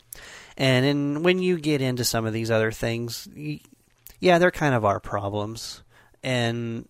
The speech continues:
and I kinda gave them, I did. I gave them passes, uh, for the reasons that I explained. But, yeah, it, you, it could very well make the argument that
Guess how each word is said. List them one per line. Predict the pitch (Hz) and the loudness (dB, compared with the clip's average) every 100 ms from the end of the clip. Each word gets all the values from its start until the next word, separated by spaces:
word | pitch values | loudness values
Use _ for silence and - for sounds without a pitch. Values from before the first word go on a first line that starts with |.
| _ | _
and | 135 123 | -2 0
I | 123 | 2
kinda | 131 120 | 0 0
gave | 113 117 120 | 0 0 2
them, | 127 117 120 - _ _ _ _ _ _ _ _ _ - | 0 -2 -4 -10 _ _ _ _ _ _ _ _ _ 0
I | 160 | 2
did. | 120 104 - - | 2 0 -2 0
I | 160 | 4
gave | 170 160 | 4 4
them | 139 | 2
passes, | 131 113 95 - - - - _ _ - | 2 0 0 -6 -6 -8 -10 _ _ 0
uh, | 123 113 | 2 2
for | 147 120 | 2 2
the | 110 | 0
reasons | 107 110 107 | 0 -2 0
that | 113 | 2
I | 110 | 2
explained. | 123 - 139 - - - - - - - - | 0 -2 -4 -4 -12 -20 -18 -18 -18 -16 -10
But, | 135 123 165 151 - _ _ _ - _ _ _ _ _ _ - | 0 6 8 6 2 _ _ _ -20 _ _ _ _ _ _ -6
yeah, | 165 135 - _ _ - | 0 0 -2 _ _ 0
it, | 151 - _ | 0 -2 _
you, | 156 147 - 151 | -4 -4 -6 -4
it | 160 - | -2 2
could | 165 139 - - - _ | 2 2 -6 -18 -20 _
very | 139 135 120 | 2 4 6
well | 120 113 | 6 4
make | 110 107 | 2 -2
the | 120 110 | 0 2
argument | 101 107 107 104 | 2 2 -2 -4
that | 117 | -4